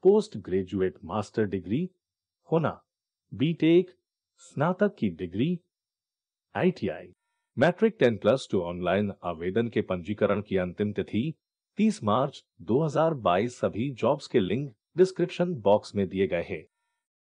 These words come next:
पोस्ट निकालने वाले विभाग का नाम है राष्ट्रीय भवन निर्माण निगम लिमिटेड। पोस्ट शैक्षिक योग्यता इस प्रकार से होगी, जूनियर इंजीनियर सिविल इलेक्ट्रिकल।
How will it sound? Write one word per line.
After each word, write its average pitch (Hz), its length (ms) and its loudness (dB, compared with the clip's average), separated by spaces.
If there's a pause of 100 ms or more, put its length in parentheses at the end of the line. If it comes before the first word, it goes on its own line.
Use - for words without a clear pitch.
(580)
पोस्ट 180 340 6
निकालने 101 520 2
वाले 104 280 2
विभाग 92 380 -2
का 98 200 -2
नाम 87 300 -4
है 107 260 -2 (400)
राष्ट्रीय 156 520 2
भवन 107 380 -2
निर्माण 113 560 -2
निगम 98 380 -2
लिमिटेड। 98 560 -4
पोस्ट 117 360 -2 (320)
शैक्षिक 175 520 -2
योग्यता 92 500 0
इस 151 180 -12
प्रकार 90 440 -2
से 92 180 -8
होगी, 92 480 -4 (280)
जूनियर 143 580 -2
इंजीनियर 95 540 -2
सिविल 98 480 -2 (360)
इलेक्ट्रिकल। 139 600 -2